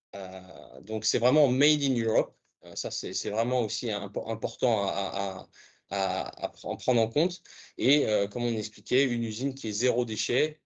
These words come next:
et qui fonctionne cent pour cent avec des énergies renouvelables. Donc voilà, un petit peu, euh, un petit peu quelques présentations de, de nou-, nouveautés.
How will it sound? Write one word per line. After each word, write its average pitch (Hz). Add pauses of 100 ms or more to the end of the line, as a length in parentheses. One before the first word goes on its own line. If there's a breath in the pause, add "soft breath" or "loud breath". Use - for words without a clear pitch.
(120)
et 123
qui 120
fonctionne 123
cent 127
pour 120
cent 135
avec 104
des 104
énergies 110
renouvelables. 101 (460 loud breath)
Donc 127
voilà, 127
un 139
petit 143
peu, 156
euh, 98
un 123
petit 123
peu 139
quelques 143
présentations 131
de, 117
de 110
nou-, 127
nouveautés. 123